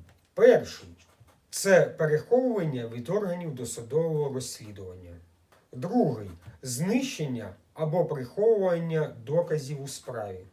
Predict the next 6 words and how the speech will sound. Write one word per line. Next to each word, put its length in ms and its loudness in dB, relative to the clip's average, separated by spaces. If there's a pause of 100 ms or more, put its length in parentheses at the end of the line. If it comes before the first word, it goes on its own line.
(220)
Третє. 580 2
Незаконне 720 2
впливання 840 -2
на 120 -8
свідків, 640 -8
потерпілого 880 -2